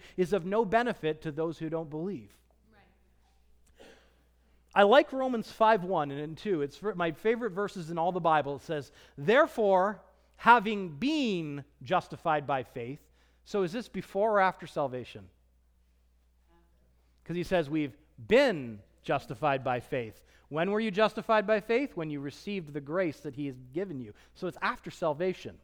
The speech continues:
Speaker 1: So think about it there. "Therefore, having been justified by faith, we have peace with God through our Lord Jesus Christ,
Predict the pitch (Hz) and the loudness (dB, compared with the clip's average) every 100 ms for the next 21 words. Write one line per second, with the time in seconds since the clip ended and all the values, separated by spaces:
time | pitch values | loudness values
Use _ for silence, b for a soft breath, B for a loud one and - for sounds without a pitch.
0 | _ _ 143 208 185 180 180 151 120 98 | _ _ -10 -8 -4 -2 -2 -2 -6 -8
1 | B B - 277 - 294 - 269 269 254 | B B 6 6 8 2 6 4 4 -2
2 | 220 175 262 294 - 285 262 247 185 208 | -2 0 2 2 -2 0 2 2 4 4
3 | 233 - 170 170 - b b b 170 320 | 4 0 0 0 -4 b b b 6 8
4 | 330 277 254 - - 320 330 - 269 214 | 8 6 4 2 4 4 4 -2 -6 -2
5 | 180 247 196 190 - 214 196 190 208 208 | 6 8 8 6 2 4 4 4 2 2
6 | 160 202 175 180 - 214 123 - - | -2 -6 -6 -10 2 2 2 -6 -20